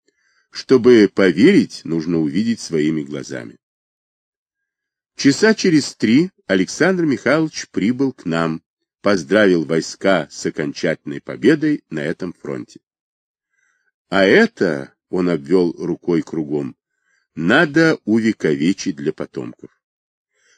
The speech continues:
Политотдел заснял картину разгрома гитлеровцев на кинопленку, переданную затем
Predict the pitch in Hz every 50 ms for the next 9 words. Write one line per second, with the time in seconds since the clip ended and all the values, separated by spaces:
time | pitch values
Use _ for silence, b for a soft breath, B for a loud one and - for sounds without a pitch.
0 | _ _ - 107 113 120 - 123 117 107 90 113 131 120 107 - 113 120 113 -
1 | - 110 110 110 104 95 85 - - 98 95 85 - - - 101 104 98 92 90
2 | 85 - - 87 92 95 87 71 67 71 92 101 95 87 85 82 71 65 76 87
3 | 82 - 92 85 82 80 - _ - - 82 76 - _ 80 80 78 - 76 71
4 | 69 - _ - 90 123 165 165 - - - 160 160 - _ _ _ _ _ _
5 | _ _ - 98 120 135 147 135 147 143 143 139 139 139 127 123 127 123 - -
6 | 127 127 127 123 127